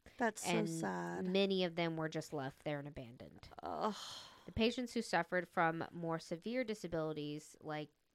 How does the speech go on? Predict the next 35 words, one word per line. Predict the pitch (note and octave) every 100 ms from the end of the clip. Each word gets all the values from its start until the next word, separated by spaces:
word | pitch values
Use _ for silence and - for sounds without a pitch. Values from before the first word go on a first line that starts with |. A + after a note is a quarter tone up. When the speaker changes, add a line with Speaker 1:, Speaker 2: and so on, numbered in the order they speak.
| _
Speaker 2:
uh, | - A2 D3+ - F3+
were | F3+ E3
just | E3 D#3+ - - _ - _
the | F3+
most | F3 F3 F3 -
at | D#3+ B2
risk | E3 D#3 - -
and | D#3 D#3+
vulnerable, | D3 D3 C#3+ C#3+
so | -
they | E3+ F3
couldn't | F#3 D3+
help | C#3+ -
themselves. | C#3 D3 D3+ D3 E3 - -
They | C4
Speaker 1:
Yeah. | C4+ A#3+ G3 F3
Speaker 2:
had |
to | G3+
take | E3+ D#3+
care | E3
of | D#3
themselves, | D#3+ D#3+ - D#3 D3+ E3+ -
but | D#3 D3 -
they | D3+
just | D3+ - - _ -
weren't | E3+ D3 -
able | D3 - -
to. | - - - - - - - - _ _ -
Only | F#3+ G#3 G3+
nine | F#3 F3 F#3 G#3+ G#3+
doctors | F#3 E3+ F3 - D3+ D3 -
were | - D#3+
caring | D#3 F3 E3 D#3+
for | D3+ D#3+
patients. | - D3+ - C#3+ C#3+ -